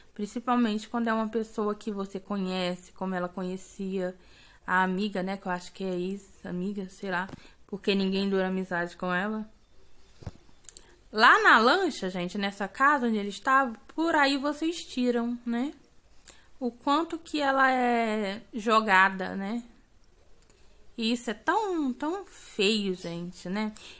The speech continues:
Eu acho que, como eu falei, a pessoa tem que ser sexy,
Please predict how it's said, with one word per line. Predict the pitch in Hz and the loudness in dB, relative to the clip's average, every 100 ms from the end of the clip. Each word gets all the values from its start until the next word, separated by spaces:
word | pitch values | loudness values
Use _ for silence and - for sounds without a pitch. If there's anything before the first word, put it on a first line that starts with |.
| - | 2
Eu | 247 | 8
acho | 262 311 - | 8 6 -6
que, | 302 | -2
como | 247 247 | 2 2
eu | 254 | 2
falei, | 320 302 220 | 4 6 6
a | 233 | 4
pessoa | 233 233 233 | 2 2 -2
tem | 233 233 | -2 -2
que | 240 | -4
ser | - 247 233 | -4 0 0
sexy, | 240 - 233 226 - - - - - | 0 -2 0 0 -4 -14 -14 -16 -20